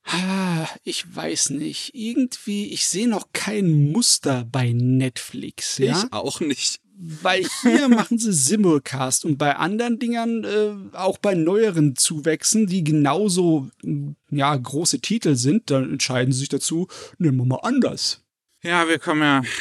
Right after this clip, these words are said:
Speaker 2: nachher auch noch mal zu einem noch mal anderen Muster. Also Netflix ist da wirklich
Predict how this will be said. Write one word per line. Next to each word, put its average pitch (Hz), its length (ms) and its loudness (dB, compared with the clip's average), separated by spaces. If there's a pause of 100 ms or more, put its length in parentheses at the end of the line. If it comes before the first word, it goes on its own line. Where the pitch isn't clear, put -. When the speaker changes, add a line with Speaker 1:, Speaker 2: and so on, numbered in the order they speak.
(280)
Speaker 2:
nachher 117 460 0
auch 107 80 2
noch 113 100 4
mal 98 240 0
zu - 160 -6
einem 98 220 0
noch 101 200 -2
mal 98 180 0
anderen 92 440 -2
Muster. 101 460 0
Also 101 260 0
Netflix 110 480 0
ist - 200 -6
da 107 140 0
wirklich 117 680 -2